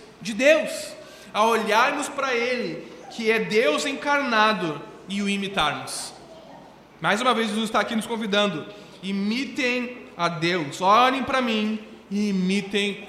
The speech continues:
a Deus. Eu encarnei. Eu estou sendo extremamente generoso com os meus recursos e tempo. Então, seja um imitador. Coloque o bem do seu próximo em primeiro lugar.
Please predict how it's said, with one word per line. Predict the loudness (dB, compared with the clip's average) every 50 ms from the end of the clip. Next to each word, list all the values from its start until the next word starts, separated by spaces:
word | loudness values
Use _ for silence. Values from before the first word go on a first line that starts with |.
| -10 -6
a | -6 -6
Deus. | -6 -4 -2 0 2 2 0 0 0 2
Eu | 2 2 2
encarnei. | 2 2 4 4 4 4 2 0 -2 -2 -4 -6 -10 -16 -18 -20 -12 -8
Eu | -6 -6
estou | -4 -4
sendo | -6 -6 -6
extremamente | -6 -4 -4 -2 -2 -4 -4 -4
generoso | -4 -4 0 2 2 4 6 6 6 6 4 2 -2 -4 -6 -8 -12 -16 -16 -10
com | -6 -4 -4
os | -4 -2
meus | -2 -4 -2 -2
recursos | -4 -4 -4 -2 -2 -2 0 -2 -2 -4
e | -4
tempo. | -4 -2 0 0 0 0 -2 -4 -6 -10 -12 -14 -16 -20 -20 -20 -16 -14
Então, | -12 -8 -4 -2 -2 0 -2 -4 -6 -10 -12 -16 -18 -20 -20 -18
seja | -16 -8 -6 -4 -4 -4 -4 -4 -4 -6 -6 -6 -10 -12 -8 -4
um | -2
imitador. | 0 0 0 -2 -2 -2 -4 -2 -2 -4 -4 -4 -4 -4 -6 -12 -14 -16 -18 -12 -4
Coloque | -2 0 4 6 6 4 4 2 -4
o | -4
bem | 2 2 2 2 2 -2
do | -4 -4
seu | -4 -4 -4
próximo | -4 -4 -4 -2 -2 -2 -4 -8 -8 -10 -10 -12 -14 -18 -20 -20 -20 -18 -12
em | -12 -12
primeiro | -10 -8 -6 -4 -4 -4 -4 -4
lugar. | -4 -4 -4 -4 -4 -6 -8 -14